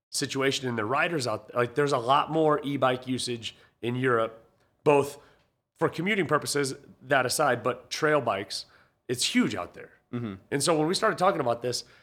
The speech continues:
Speaker 1: I was like, "Man, there is no way that it's gonna happen." Like, that is so, so wrong. Like, I was just, um, immediately, it was just, it was something that tasted so disgusting that I didn't wanna talk about it, right? But it's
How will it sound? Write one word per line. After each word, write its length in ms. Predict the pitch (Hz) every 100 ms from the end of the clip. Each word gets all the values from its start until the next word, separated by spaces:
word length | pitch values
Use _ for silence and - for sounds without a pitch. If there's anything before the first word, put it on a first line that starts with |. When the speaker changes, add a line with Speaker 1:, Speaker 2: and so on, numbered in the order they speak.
| _ _
Speaker 1:
I 100 | 139
was 80 | 123
like, 200 | 107 120
"Man, 180 | 131 139
there 160 | 185
is 160 | 120 104
no 300 | 120 143 170
way 480 | 160 147 113 104 101 - _ _ _ _ _
that 220 | 120 131 127
it's 120 | 127
gonna 200 | 127 110
happen." 280 | 139 143 123
Like, 120 | 135 - - _ _ _ _
that 140 | 180
is 140 | 160 -
so, 500 | - 165 165 143 - _
so 320 | - - 208
wrong. 300 | 170 175 139
Like, 160 | 113 131
I 80 | 135
was 100 | 131
just, 160 | 139
um, 140 | - - - - _ _ - 135
immediately, 480 | 151 196 147 120 120
it 40 |
was 120 | 123
just, 120 | 127 131
it 60 |
was 140 | 143 131
something 360 | 156 151 131 127 _ _ _ _ _ _ _ 151
that 100 | 143
tasted 320 | 151 139 127
so 180 | - 143
disgusting 520 | 123 - 127 - 110
that 100 | 107
I 60 | 107
didn't 160 | 107
wanna 140 | 107 95
talk 220 | - -
about 160 | - -
it, 80 | _ _ _ _ 120
right? 240 | 127 - - _ _ _ _ _
But 100 | 135
it's 320 | 170 - -